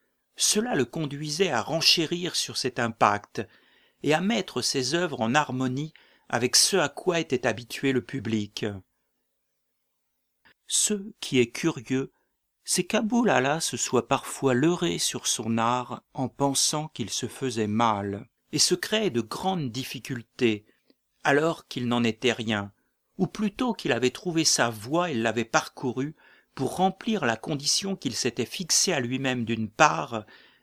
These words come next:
et pour satisfaire son besoin de philosophie et de chant d'autre part. Peut-être que la section de la lettre A des impératifs en est le meilleur exemple, car Aboul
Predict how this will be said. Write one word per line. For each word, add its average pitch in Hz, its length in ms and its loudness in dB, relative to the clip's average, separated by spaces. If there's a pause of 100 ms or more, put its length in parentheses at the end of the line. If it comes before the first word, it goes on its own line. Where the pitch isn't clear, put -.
(120)
et 135 80 -4
pour 185 180 -8
satisfaire - 680 -4
son 135 200 -4
besoin 160 400 -4
de 113 100 -4
philosophie 135 760 -2
et 123 60 2
de 113 140 -2
chant 151 460 2 (320)
d'autre 127 400 -2
part. 110 580 4 (2500)
Peut-être 185 500 6
que 131 120 2
la 123 120 6
section 180 680 2
de 123 100 4
la 117 160 6
lettre 117 500 4 (160)
A 117 360 -4 (160)
des 127 200 0
impératifs 135 800 2
en 113 140 4
est 113 80 6
le 113 100 6
meilleur 127 460 4
exemple, 107 760 0 (600)
car 147 160 2
Aboul 202 340 4